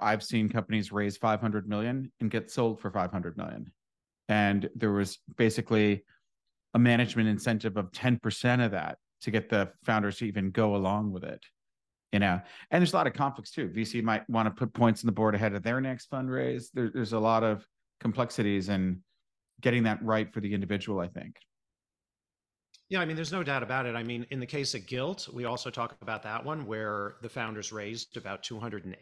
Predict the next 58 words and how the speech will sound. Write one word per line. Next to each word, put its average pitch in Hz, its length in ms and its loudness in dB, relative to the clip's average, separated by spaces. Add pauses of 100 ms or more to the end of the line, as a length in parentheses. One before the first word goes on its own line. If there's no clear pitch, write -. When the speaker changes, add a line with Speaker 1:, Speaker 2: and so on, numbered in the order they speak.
(120)
Speaker 2:
eighty 107 260 -10
something 107 460 -8
million 104 340 -10
dollars 101 580 -8 (360)
for 156 80 -8
that 156 240 -6
business, 160 540 -8 (480)
and 113 480 -6 (100)
it 127 140 -6
was 127 120 -6
sold 123 300 -4
for 127 140 -8
about 113 260 -4
two 127 80 -10
hundred 120 220 -8
and 135 100 -8
fifty 160 320 -10
million. 82 400 -14 (840)
You 117 80 -10
know, 104 260 -10
so 120 360 -4
it's, - 240 -4
it's, 110 300 -10
Speaker 1:
So - 200 2
they 147 60 8
Speaker 2:
it's 120 60 4
Speaker 1:
raised 147 260 6
Speaker 2:
a - 20 -6
Speaker 1:
two 131 180 4
eighty, 127 220 4
sold 123 320 2
Speaker 2:
questionable - 340 -4
Speaker 1:
it, 120 60 -12
sold 131 280 2
for 123 100 2
less. 82 360 -2
So, - 160 -4
so 135 260 4
was 123 200 0
there, 127 420 2 (180)
Speaker 2:
Yes, 170 380 -6
Speaker 1:
I 131 40 -4
mean, - 100 0
people 165 180 6
call 160 200 8
it - 0 -
a, - 20 6
Speaker 2:
exactly, 123 240 0
Speaker 1:
like, 131 100 0
Speaker 2:
exactly. 151 140 -4
Speaker 1:
lawyers 147 260 6
call 143 160 6
it 127 60 6
a 120 40 4
management 117 480 4
incentive 113 440 -2
plan, 110 220 2
and 98 180 0